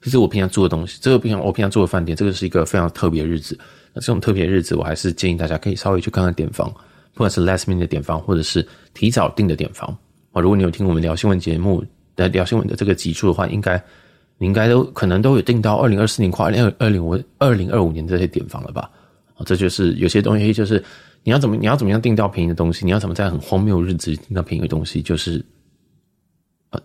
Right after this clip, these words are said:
可能听我们节目吧，或者是就是多去观-，多去，多去找这个，这个，多去观察这些放-，放-，放房间的规则啊，或者是，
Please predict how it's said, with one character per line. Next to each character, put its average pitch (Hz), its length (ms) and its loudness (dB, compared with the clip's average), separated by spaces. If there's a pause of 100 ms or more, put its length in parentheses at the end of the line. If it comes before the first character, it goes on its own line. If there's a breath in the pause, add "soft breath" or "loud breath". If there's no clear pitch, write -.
(120)
可 - 100 -2
能 87 120 2
听 107 100 -2
我 92 60 2
们 80 80 2
节 82 120 -4
目 82 120 -4
吧， - 100 -6
或 85 180 0
者 85 80 2
是 - 220 -2 (320 loud breath)
就 107 140 0
是 92 80 4
多 95 200 2
去 98 160 0
观-， 87 280 0
多 98 120 2
去， 101 220 0
多 - 140 2
去 113 100 4
找 78 160 -2
这 78 100 -6
个， 78 520 -2
这 - 120 -6
个， 85 300 -4 (640)
多 120 100 2
去 - 80 0
观 120 160 2
察 101 140 0
这 95 100 -2
些 90 220 0
放-， 87 200 -2 (100)
放-， 98 260 -2
放 95 200 -2
房 80 220 -8
间 85 140 -4
的 85 80 -4
规 85 180 -2
则 - 200 -8
啊， - 120 -12
或 101 160 0
者 - 100 -6
是， 87 320 -4